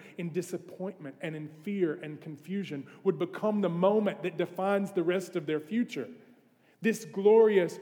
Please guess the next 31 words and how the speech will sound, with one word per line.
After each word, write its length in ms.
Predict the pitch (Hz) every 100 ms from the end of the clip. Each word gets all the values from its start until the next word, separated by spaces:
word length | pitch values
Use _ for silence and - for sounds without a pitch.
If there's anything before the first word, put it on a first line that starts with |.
| - -
moment. 480 | 185 220 185 -
And 80 | 151
so 280 | - 202 160 - - -
before 480 | 180 190 - 233 247
I 140 | 208
move 320 | 208 202 220
on 380 | 196 220 226 220
t-, 100 | - -
from 280 | 196 202 190
this, 340 | 202 190 - - - - _ _
from 160 | 190 185
him 200 | 220 214
drawing 440 | 208 202 202 185
near 240 | 208 220
and 180 | 220 180
opening 500 | 196 214 214 202 190
the 60 | 170
word, 520 | 170 208 208 151 - - - - _ _ _ _ -
I 60 | -
just 180 | 175 175
want 240 | 214 214
to 60 | 214
point 180 | 208 196
out 120 | 175
a 20 |
few 220 | - 185
things 320 | 185 180 165
for 100 | -
you 220 | 160 151 151
today, 340 | 143 131 110 -
okay? 240 | 147 147